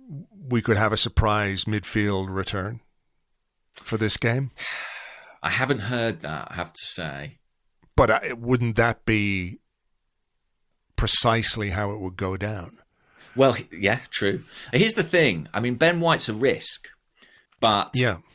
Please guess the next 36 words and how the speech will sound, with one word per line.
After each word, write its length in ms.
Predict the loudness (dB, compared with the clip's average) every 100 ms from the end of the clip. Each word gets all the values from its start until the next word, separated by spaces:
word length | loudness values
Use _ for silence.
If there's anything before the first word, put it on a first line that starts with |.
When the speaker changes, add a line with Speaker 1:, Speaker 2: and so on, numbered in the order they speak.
| _ _ _ _ _ _ _ _ _ _ _ -12
Speaker 2:
if 160 | 0
you're 100 | 2 2
ever 220 | 2 2
gonna 180 | 2 0
take 260 | 0 -2
a 60 | -2
risk, 480 | -2 -2 -4 -10 -12 _ _ _ _ _ _ _ _ -4
isn't 200 | 0 0
it 100 | 0
now? 320 | 0 0 -4 _ _ _ _ _ _ _ _ _ _ _ _ -6
I 100 | -2
mean 320 | -2 -4 0
Speaker 1:
It, 140 | 2 4
it's, 260 | 4 4
it's 200 | 4 2
a 40 | 2
calculated 520 | 2 4 6 6 4
one, 200 | 2 2
because 260 | 2 2
you 120 | 2 4
could 260 | 4 6
say 560 | 4 4 4 2 2 -2 -10 -20 _ _
if 200 | -2 2
Ben 240 | 4 4
White 200 | 4 4
is 120 | 4 2
a 60 |
risk 320 | 4 4 2
for 160 | -2 -4
Thursday, 580 | 2 6 6 6 4 4
but 280 | 4 0 0
probably 640 | 4 6 6 4 2 0
gonna 240 | 0 0
be 200 | 0 2
okay 420 | 2 4 4 4 2
for, 420 | 0 0 0